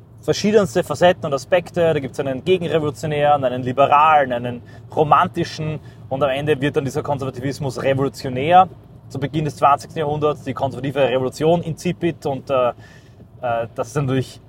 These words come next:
konzentrierter und immer bewusster, selbstbewusster, selbstreflexiver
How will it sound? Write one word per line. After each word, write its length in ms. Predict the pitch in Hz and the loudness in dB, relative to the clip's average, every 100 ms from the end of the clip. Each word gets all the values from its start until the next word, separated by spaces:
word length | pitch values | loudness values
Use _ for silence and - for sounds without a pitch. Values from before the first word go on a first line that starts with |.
| - | -12
konzentrierter 800 | - 156 - 147 151 208 - 208 | 0 0 0 -2 4 4 6 6
und 120 | 180 | 6
immer 140 | 156 147 | 4 0
bewusster, 720 | 131 123 220 - - 190 175 | 0 2 2 2 4 6 6
selbstbewusster, 1000 | - 175 156 - 170 156 160 - 156 151 - - - - - - | 4 2 2 -6 -2 -2 -2 2 4 4 -2 -20 -20 -20 -20 -20
selbstreflexiver 1600 | - - 165 175 - 151 151 151 143 - - 175 196 160 170 165 | -8 0 2 0 -2 -2 -2 0 -2 -4 -2 0 0 4 8 8